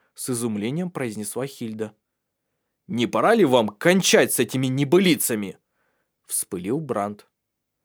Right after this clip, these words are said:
«А что же с этим оборотнем?» спросил со своей постели палач. «Наш уважаемый судья рассказывает всем сказки о ведьмовстве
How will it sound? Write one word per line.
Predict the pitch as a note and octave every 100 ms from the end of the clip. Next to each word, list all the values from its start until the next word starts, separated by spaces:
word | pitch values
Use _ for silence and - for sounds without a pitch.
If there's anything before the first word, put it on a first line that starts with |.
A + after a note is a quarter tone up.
| _ _ _ -
«А | D#3
что | - - D#4
же | D4
с | - C#4+
этим | B3 C4 C4 -
оборотнем?» | C#4 C#4+ D3 A#2+ A2 - A2 G#2 G2 - _ _ _ _
спросил | - - A2 - - E3+
со | G3+ G#3
своей | - F#3+
постели | G3 F#3+ - - A2+ A#2
палач. | - B2 G#2 G#2 - _ _ -
«Наш | A#2 F#3+ G#3+
уважаемый | G3 E3+ C3+ A2 G2+ F#2+
судья | - F#2 G#2+ D3+ -
рассказывает | - C3+ - A3 A3+ D#3 G2+ -
всем | G#2
сказки | F#2 - F3 F3+ - C#3 -
о | A#2+
ведьмовстве | B2 A#2+ A#2 A2 - A2 C#3+